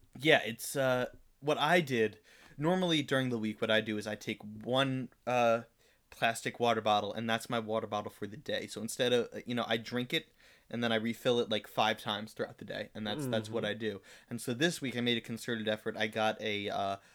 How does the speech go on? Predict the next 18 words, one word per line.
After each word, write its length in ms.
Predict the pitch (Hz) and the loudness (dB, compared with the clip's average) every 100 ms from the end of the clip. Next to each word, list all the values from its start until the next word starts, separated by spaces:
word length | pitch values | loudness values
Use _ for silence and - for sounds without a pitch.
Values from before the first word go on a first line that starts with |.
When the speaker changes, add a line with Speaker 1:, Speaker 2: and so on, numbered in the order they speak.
| _ - | _ -6
Speaker 1:
a 100 | 110 | -4
more 400 | 110 107 104 107 | -4 -2 -2 -4
sturdy 560 | - - 175 151 110 101 | -4 2 4 4 2 -2
and 180 | 113 113 | -4 -2
reusable 600 | 120 127 117 120 110 107 | -2 0 0 -2 -2 2
water 280 | 127 123 | 2 2
bottle, 420 | 117 - - 110 381 | 0 -4 -4 -6 -4
Speaker 2:
Hmm. 220 | 427 277 | -2 0
Speaker 1:
and 100 | 120 | 2
I 60 | 120 | 2
just 220 | 117 - - - - | 0 -4 -14 -18 -8
used 380 | 127 120 127 135 | -4 -4 0 6
that 320 | 156 123 - | 8 8 6
as 160 | 117 117 | -4 0
my 120 | 107 | 0
water 280 | 107 104 101 | 0 -2 -4
supply 480 | 101 - 107 107 104 | -8 -6 -4 -4 -4
every, 340 | 104 104 113 | -8 -6 -6